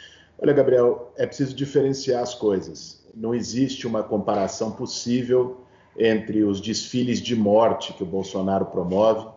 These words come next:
em que ele próprio tá sem máscara, em que noventa por cento dos apoiadores dele também tão sem máscara. Parece até que existe algum constrangimento para quem usa máscara lá,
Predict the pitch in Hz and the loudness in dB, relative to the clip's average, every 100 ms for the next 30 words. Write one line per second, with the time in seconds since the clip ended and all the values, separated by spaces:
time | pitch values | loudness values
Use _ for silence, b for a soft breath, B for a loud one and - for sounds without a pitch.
0 | - 104 - 139 151 - 117 120 123 - | -10 -8 2 4 4 2 0 2 2 0
1 | 92 82 80 110 107 - 98 95 107 120 | -6 -8 -6 -4 -2 -2 -4 -2 -4 -6
2 | - - 120 117 - - 104 98 107 104 | -8 -2 -2 -2 -6 -10 -10 -6 0 0
3 | 92 120 127 - - 110 - 117 113 110 | 4 4 4 0 -2 -8 -6 -8 -8 -4
4 | 104 101 - 113 92 95 117 98 92 107 | -2 -2 0 0 0 -2 -4 -4 0 0
5 | 107 135 117 101 127 147 127 113 - 92 | 2 0 0 -2 -2 -2 -4 -8 -8 -8
6 | 87 98 - - - b b b 107 110 | -6 -8 -8 -10 -12 b b b 2 2
7 | 117 104 120 123 123 123 127 131 131 139 | 4 2 0 -2 -6 -2 -2 -2 -2 0
8 | 135 - 143 147 165 110 113 104 - - | -2 0 0 2 0 2 2 0 -6 -8
9 | 90 - 98 87 92 90 92 95 - 87 | -8 -4 -4 -2 -4 -2 -4 -6 -8 -10
10 | 82 85 95 113 - b | -6 -2 0 0 -4 b